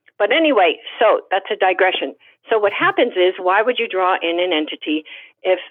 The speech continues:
some, uh, through the law of attraction, uh, we talked about, and of course, of course, this group understands like attracting like,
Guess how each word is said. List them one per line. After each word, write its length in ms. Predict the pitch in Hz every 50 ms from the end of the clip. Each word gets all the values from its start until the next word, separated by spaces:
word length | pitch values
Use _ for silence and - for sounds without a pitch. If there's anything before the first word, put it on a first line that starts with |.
| _ _ _ _ - - -
some, 180 | 214 214 202 - -
uh, 120 | 190 175 - -
through 140 | - 190 190
the 80 | 220
law 220 | 220 208 175 185 196
of 60 | 226
attraction, 760 | 339 339 - - 180 175 - - - - 185 202 285 415 381 - - _ - - - - - _
uh, 240 | - 165 160 160 170 175
we 180 | 175 175 180
talked 280 | - - 185 175 - 196
about, 320 | 175 180 175 180 190 185
and 260 | 185 175 175 175 147
of 140 | 98 110 - -
course, 220 | - 180 170 165 160 -
of 120 | - - -
course, 180 | - 170 170 - -
this 120 | - 170 165 - - _ -
group 220 | - 180 170 -
understands 640 | 160 156 156 165 160 - - - 165 175 165 175 170 - - -
like 340 | 160 156 156 175 170 - - -
attracting 480 | - - 175 160 165 - - 165 156 147
like, 300 | 143 147 156 151 139